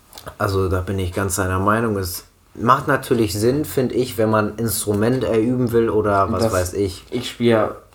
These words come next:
Speaker 2: Geige und ich hab das ganze Wissen im Geigenunterricht mitgelernt praktisch. Das ging ganz einfach, was ich fürs Geigespielen brauche.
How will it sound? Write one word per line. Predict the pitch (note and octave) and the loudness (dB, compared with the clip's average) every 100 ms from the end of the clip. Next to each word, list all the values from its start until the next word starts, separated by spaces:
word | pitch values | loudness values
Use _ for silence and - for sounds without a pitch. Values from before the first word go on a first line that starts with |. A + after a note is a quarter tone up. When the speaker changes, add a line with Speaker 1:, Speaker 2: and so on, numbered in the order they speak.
| _ _ - - | _ _ -20 -6
Speaker 2:
Geige | F#2+ G#2 C3 C#3+ | 0 2 2 2
und | F2+ G#2 | 0 -2
ich | - - - | -4 -6 -6
hab | A2+ - - | -6 -8 -12
das | G#2 G#2 - | -10 -10 -2
ganze | A#2+ C3 C3 | 0 2 0
Wissen | A2+ A#2+ A2+ | 0 0 0
im | G#2+ | 0
Geigenunterricht | A2 A2+ A#2+ A#2 G2+ G#2+ - | 2 4 2 -2 -4 -4 0
mitgelernt | B2 B2+ - F2+ G2+ G2 | 0 0 -4 -4 -4 -6
praktisch. | - F#2 - G2+ | -6 -6 -6 -6
Das | G2 - | -6 -4
ging | G2+ | -4
ganz | G2 F2+ | -4 -4
einfach, | - F#2+ F2 C#2+ | -4 -4 -6 -8
was | D2+ F2 | -4 -4
ich | F2 - | -4 -8
fürs | - G#2+ F#2+ F2+ | -6 -2 -2 0
Geigespielen | G#2 G#2 F#2 - F#2+ F#2+ | 0 0 0 -6 -6 -2
brauche. | F2+ G#2 - D#2 | 2 0 0 -8